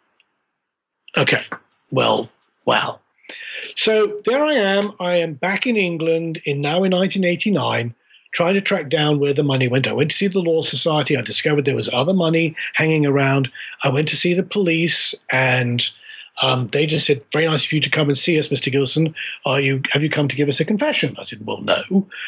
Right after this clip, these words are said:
I've come to see if you've discovered anything." And they said, "No, other than the fact that you're sitting here." But the interesting thing, this is when it first, first got, got interesting,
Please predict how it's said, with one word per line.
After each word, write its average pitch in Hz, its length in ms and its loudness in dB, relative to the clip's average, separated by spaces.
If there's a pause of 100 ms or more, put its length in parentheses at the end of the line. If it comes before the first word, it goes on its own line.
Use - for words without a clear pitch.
(180)
I've 131 120 4
come 143 160 2
to 117 80 -2
see 147 140 0
if 127 80 0
you've 127 100 -2
discovered 160 400 2
anything." 110 360 -6
And 117 80 -2
they 120 60 0
said, 123 240 0
"No, 110 240 2
other 123 140 2
than 117 60 0
the 110 80 0
fact 123 140 2
that - 120 -2
you're 113 60 0
sitting 107 380 0 (260)
here." 120 360 2 (340)
But 170 100 2
the 160 140 2
interesting 196 460 2
thing, 165 220 -2
this 123 140 -6
is 143 60 -4
when 147 100 4
it 127 100 -8
first, 139 260 0 (120)
first 165 220 0
got, 131 200 -4 (260)
got 135 120 0
interesting, 120 500 -2